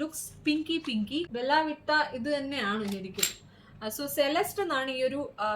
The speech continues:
വേരിയന്റിന്റെ പേര്. ആ, ഇത് വന്നിട്ട് ഭയങ്കര നല്ലതാണ്, ഭയങ്കര,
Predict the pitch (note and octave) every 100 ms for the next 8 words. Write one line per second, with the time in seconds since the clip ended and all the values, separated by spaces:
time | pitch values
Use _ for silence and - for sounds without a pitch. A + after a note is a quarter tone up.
0 | A3 A#3 B3+ C4 B3 A#3 B3 A3+ G3+ G#3
1 | B3 - - - - - - G#3 - C4
2 | E4+ D4+ B3+ B3+ B3+ A#3 A3 B3+ C4+ C4
3 | A3+ G#3 A3+ G#3+ G3 G#3 G3+ G#3+ A#3+ A#3+